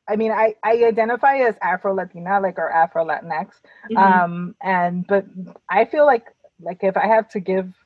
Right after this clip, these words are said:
Speaker 1: you know, when I, well, when I go, like, abroad or when I go, you know, overseas,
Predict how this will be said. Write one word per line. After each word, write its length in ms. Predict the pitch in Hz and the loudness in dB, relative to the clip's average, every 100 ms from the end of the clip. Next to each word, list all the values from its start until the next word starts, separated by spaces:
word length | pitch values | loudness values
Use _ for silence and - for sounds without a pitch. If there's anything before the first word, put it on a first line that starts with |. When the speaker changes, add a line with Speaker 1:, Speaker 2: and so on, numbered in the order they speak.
| _ - | _ -6
Speaker 1:
you 120 | 202 | 0
know, 140 | 208 | 2
when 120 | 208 220 | 4 4
I, 100 | 226 | 4
well, 180 | 233 | 2
when 220 | 220 226 220 | 4 2 2
I 80 | |
go, 200 | 220 226 220 | 4 4 4
like, 180 | 180 | 2
abroad 480 | 170 160 156 170 190 - | -2 0 2 2 0 -6
or 180 | 170 170 | -8 -6
when 100 | 175 | -6
I 80 | |
go, 180 | 170 170 | -4 -6
you 120 | 165 165 | -6 -8
know, 140 | 160 | -10
overseas, 460 | 170 175 185 190 | -10 -12 -8 -8